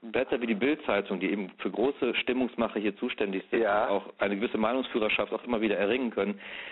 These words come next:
Speaker 1: dass die solche Dinge schreiben wie die faulen Griechen, die Pleite-Griechen,
Speaker 2: Ja.
Speaker 1: die Betrüger-Griechen, „Gebt uns die Akropolis“ oder „Gebt uns einige Inseln
Speaker 2: Ja,
Speaker 1: dafür
Speaker 2: ja.
Speaker 1: als Entschädigung“ und so weiter. Mich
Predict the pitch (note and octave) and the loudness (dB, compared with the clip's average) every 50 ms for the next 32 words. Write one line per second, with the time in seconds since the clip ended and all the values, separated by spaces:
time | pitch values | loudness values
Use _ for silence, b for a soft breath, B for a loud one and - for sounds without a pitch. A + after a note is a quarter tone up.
0 | B B - A2 - - - B2+ C3 C#3+ B2+ C3+ B2+ - - A#2 G#2 A#2 B2 B2 | B B -4 -4 -4 -4 -2 0 0 2 2 0 -2 -2 -2 -4 0 2 2 2
1 | A#2 - - A#2 A2 G#2 G#2+ G2+ G#2 G#2 G2+ G2+ B B B B B B - - | 2 2 2 2 0 0 0 2 2 2 0 0 B B B B B B -8 -6
2 | A2 - - A2 G#2+ G#2+ G#2+ G#2+ G#2 F#2+ G2+ G2+ G2 G2 G#2 G2+ G#2+ - - G#2 | -4 -2 0 2 2 2 2 2 0 2 0 0 0 0 -2 -4 -4 -2 0 0
3 | G2 G#2 G2+ - G#2 F2+ G2+ - - B2 A#2 A2 G2 G2 G#2+ A2 - - A#2+ A2+ | 0 0 0 -2 -2 -4 -2 0 2 2 2 2 0 -2 -4 -4 -2 0 0 2
4 | G#2+ A2 G2+ G2 F#2+ A2 G#2 G2 - - G#2+ G2+ F#2+ - C3 - - B2 A#2 - | 2 2 0 0 0 0 0 0 0 0 -2 -2 0 0 -2 0 0 -2 -2 0
5 | - G#2 G#2+ - - B2+ C3 C3 - C3 A2+ A#2 A#2 A2+ - F2+ G#2 G#2 F#2+ - | 0 0 0 0 0 -2 -2 0 2 2 2 4 2 2 2 2 0 2 2 0
6 | - A2 - G#2+ G#2+ G#2 - - G#2 G#2 G#2+ G#2+ A#2 - C#3+ D3 C3+ B2+ C3+ B2 | 0 0 0 -2 -2 0 0 0 2 2 2 2 2 2 2 0 2 2 2 2
7 | A#2+ B2 C3 C#3+ D3 C3+ C3+ D#3 D#3+ A2 A2 - C3 A#2+ A2+ A2+ G#2 A2 G#2+ G#2 | 2 2 2 4 4 4 4 2 2 0 0 2 2 2 2 2 2 2 0 0
8 | G2 - G#2 G#2 G2+ G2 G#2+ G2 B B B B B B B B2 C3+ - - | 0 0 0 0 2 0 0 -4 B B B B B B B 0 0 0 -2